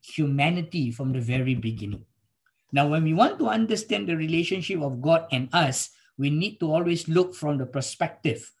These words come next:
of incomparability and similarity,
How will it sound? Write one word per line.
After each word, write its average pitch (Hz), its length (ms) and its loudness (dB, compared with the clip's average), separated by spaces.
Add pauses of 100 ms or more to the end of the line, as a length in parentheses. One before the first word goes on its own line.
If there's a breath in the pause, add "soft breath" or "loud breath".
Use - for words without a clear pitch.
(280)
of 131 260 2
incomparability 151 1400 0
and 143 160 0
similarity, 123 880 -2